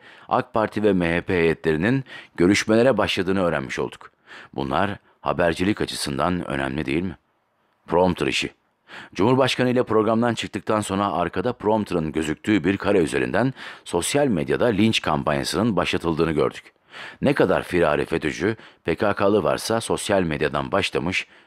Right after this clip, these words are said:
linç kampanyasına. C H P Genel Başkanı Kemal Kılıçdaroğlu bu furyaya katılmış.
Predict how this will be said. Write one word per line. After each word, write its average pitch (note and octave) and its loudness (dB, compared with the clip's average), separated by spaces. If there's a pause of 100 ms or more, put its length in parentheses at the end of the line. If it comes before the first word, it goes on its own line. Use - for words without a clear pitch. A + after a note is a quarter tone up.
(160)
linç E2 -4
kampanyasına. C#2 -2 (560)
C A2 4
H B2+ 2
P D3 2
Genel C3+ 4
Başkanı A#2+ 2
Kemal G#2 0
Kılıçdaroğlu F#2+ 0 (380)
bu C#3 2
furyaya A2 4
katılmış. - -4